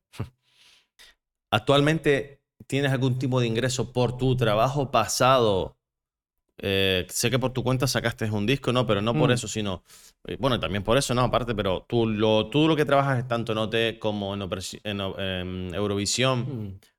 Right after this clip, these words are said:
Speaker 2: ¿A día de hoy te da algo de dinero?
Speaker 1: Realmente me queda un remanente muy pequeño, que son como unos seiscientos euros al año.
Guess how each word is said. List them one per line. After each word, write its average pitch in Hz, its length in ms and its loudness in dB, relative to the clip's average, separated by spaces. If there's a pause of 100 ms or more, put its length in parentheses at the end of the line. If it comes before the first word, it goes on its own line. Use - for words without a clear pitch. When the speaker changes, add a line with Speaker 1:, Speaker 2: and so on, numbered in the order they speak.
(140)
Speaker 2:
¿A 101 80 -2
día 107 160 2
de 113 60 4
hoy 113 140 2
te - 280 -2
da 107 140 2 (160)
algo 127 480 -2
de 98 140 -6
dinero? 104 400 -4 (320)
Speaker 1:
Realmente 143 580 0
me 151 100 0
queda 156 120 2
un 165 80 0
remanente 139 520 -2
muy 123 140 2
pequeño, 127 480 0
que 107 80 -6
son 104 180 -8
como 98 160 -8
unos 98 280 -8
seiscientos 104 480 -8
euros 107 220 -6
al 92 100 -8
año. 139 320 -10